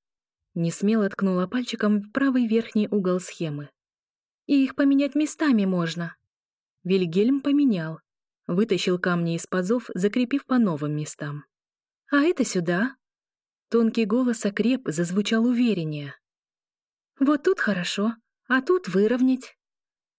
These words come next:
За пять минут добрая половина камней была перетасована. Вся работа демону под хвост. Но результат... О, Вильгельм жаждал его увидеть. "Думаете, готово?"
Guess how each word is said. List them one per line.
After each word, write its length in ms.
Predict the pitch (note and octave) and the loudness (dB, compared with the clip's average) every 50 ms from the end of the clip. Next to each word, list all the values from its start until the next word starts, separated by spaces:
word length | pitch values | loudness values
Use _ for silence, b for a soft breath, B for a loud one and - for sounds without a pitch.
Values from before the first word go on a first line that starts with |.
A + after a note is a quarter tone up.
| _ - | _ -6
За 180 | G3 F#3 G3+ | -2 -2 0
пять 280 | G3+ G#3+ G#3+ G#3 - G#3+ | 0 0 -2 -2 0 0
минут 260 | G#3+ G#3 A3+ A#3+ G3+ | 0 2 2 0 0
добрая 380 | F#3 G3+ G3 F3 F3+ F3+ F3+ F3+ | 0 0 0 0 0 -2 -2 0
половина 440 | F#3+ F#3+ G3 F#3+ F#3 G3+ G3 F#3 | 0 0 0 0 0 0 -2 -2
камней 360 | F3+ - F#3+ G3 G3+ A#3 B3+ A#3+ | -2 -2 0 0 2 2 2 0
была 260 | G3 G3+ G3+ G#3+ A3 | 0 0 0 0 0
перетасована. 880 | - A3+ A3+ A3+ A#3 B3 B3 - - C#4+ A#3+ F3 F3 D#3+ D#3 D3 - - _ _ _ _ _ _ _ _ _ | -2 -2 -2 0 -2 -2 -4 -2 -2 -2 0 0 -2 -4 -6 -8 -10 -14 _ _ _ _ _ _ _ _ _
Вся 260 | - - - F4+ E4 C#4 | -10 -4 0 2 2 2
работа 420 | G3+ F3 D#3 F#3+ G3+ G3+ F3+ E3 | 2 2 2 0 0 2 0 -2
демону 420 | D#3 E3 G3 F#3+ F#3 E3+ E3 D#3 | 0 2 0 2 2 0 -2 -2
под 180 | - D#3+ D3 - | -4 -6 -8 -8
хвост. 520 | - - D#3+ E3+ D#3 D3 - - - - _ _ _ _ | -8 -8 -4 -4 -4 -4 -6 -10 -14 -20 _ _ _ _
Но 160 | - E3 E3 E3 | -6 -2 -2 -2
результат... 840 | - D#3+ C#3+ C#3 D#3 D#3 D3 C#3 - G3 G#3+ G#3+ F3 - _ - - _ _ _ _ _ _ _ _ _ _ _ _ - | -2 -4 -4 -2 -2 -4 -4 -4 -2 -2 0 0 -2 -4 _ -12 -20 _ _ _ _ _ _ _ _ _ _ _ _ -6
О, 380 | - E3+ F#3+ G3+ G#3 A3 A3+ | -2 0 2 2 2 2 0
Вильгельм 640 | G#3 F#3+ G3+ G3 G3 F3 F3 G#3+ A#3 B3 B3+ A#3+ A3+ | 0 2 0 0 0 0 0 2 2 2 2 2 0
жаждал 640 | F#3+ E3+ F3+ F#3+ G#3+ B3 B3+ A3+ F#3+ G3 G3 G3 | 0 0 0 0 0 2 0 0 0 0 0 0
его 300 | G3 G3+ A3+ A3+ G#3 A#3 | 2 2 0 2 2 2
увидеть. 680 | A#3+ B3 B3+ A#3+ B3+ B3 G3 - D#3 D3 - - - _ _ _ _ _ _ _ _ _ _ _ - | 2 2 0 2 2 0 0 0 -4 -8 -10 -12 -20 _ _ _ _ _ _ _ _ _ _ _ -6
"Думаете, 560 | E3+ E3 D#3 E3+ E3 E3 E3 D#3+ D3+ - D#3+ | -4 -2 0 0 0 0 -2 -4 -4 -4 -2
готово?" 560 | D#3 E3+ E3+ - G#3+ C#4 D#4+ B3 E3+ - - | 0 0 0 2 2 2 2 0 -2 -4 -6